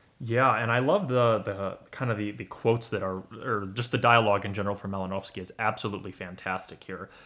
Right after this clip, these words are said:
We start off, you know, kind of with him telling him, you know, "They're trying to impress the other tribe with your friendship, and that the ghosts require this battle to happen." So it leads into this whole idea, you know, Remy is so anxious to get back to civilization, and he says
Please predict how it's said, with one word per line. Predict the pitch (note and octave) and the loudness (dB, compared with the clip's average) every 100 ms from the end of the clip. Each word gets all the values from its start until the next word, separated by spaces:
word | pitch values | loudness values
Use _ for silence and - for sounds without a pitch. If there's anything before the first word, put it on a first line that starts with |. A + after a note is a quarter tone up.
| - | -6
We | A#2 | -4
start | - C3 | 2 4
off, | B2 A#2 B2+ C3+ | 6 4 0 -6
you | B2 | -6
know, | G2+ G2 | -4 -6
kind | - G#2+ | -6 -6
of | G#2 | -4
with | A2 G#2 - | -6 -8 -14
him | - B2+ | -4 -2
telling | A#2+ B2 A#2 | 2 0 0
him, | A#2 A2+ | -2 -2
you | |
know, | A2+ A2 - - | -2 -2 -6 -10
"They're | - | -4
trying | A#2+ D3+ C#3+ C3+ | 0 2 4 4
to | |
impress | A#2 A#2 D#3 E3+ - | 0 0 2 2 2
the | A#2 | -2
other | G#2+ G2 | -2 -4
tribe | - A2+ G#2+ G2 - | -2 0 0 -4 -10
with | G#2+ A#2 - | -4 -2 0
your | A2 | -4
friendship, | - B2+ D3 - - - _ - - | 0 -2 -2 -8 -12 -16 _ -20 -20
and | - A2+ G#2+ G#2 | -2 2 2 2
that | G#2+ - | -2 -2
the | G#2+ | -6
ghosts | G#2 A#2+ C3+ - - - | 2 4 4 0 -10 -6
require | G#2+ - - A2+ A#2 | -6 -4 4 6 6
this | G#2+ G#2 | 2 -2
battle | G#2 G#2 G2 | 0 0 -2
to | |
happen." | F#2+ C#3 D#3 F#2+ F#2+ | -2 0 0 -2 -8
So | - - A2+ G#2+ - - | -10 -2 0 0 -10 -8
it | C3 | -4
leads | C3+ D3+ D3 | 0 2 2
into | D3+ C3+ | 0 0
this | B2 | -4
whole | B2+ C3 | 0 2
idea, | A#2+ A#2 D#3+ | 2 2 0
you | A#2+ | 2
know, | A2 G#2+ | 0 0
Remy | G#2 B2 A#2+ | 2 2 2
is | A2 | 0
so | - - C#3+ - | -2 0 0 0
anxious | C#3 C#3 B2+ - | -2 -2 -4 -6
to | |
get | A2+ | -4
back | G2+ G2+ | -2 -4
to | A#2 | -6
civilization, | A2 G2+ F#2+ G#2 G#2+ G#2+ G#2+ - - - | -8 -6 -4 -4 -2 -4 -4 -12 -20 -8
and | A#2 | -4
he | A#2 | -2
says | B2 A#2 A2+ | 4 2 2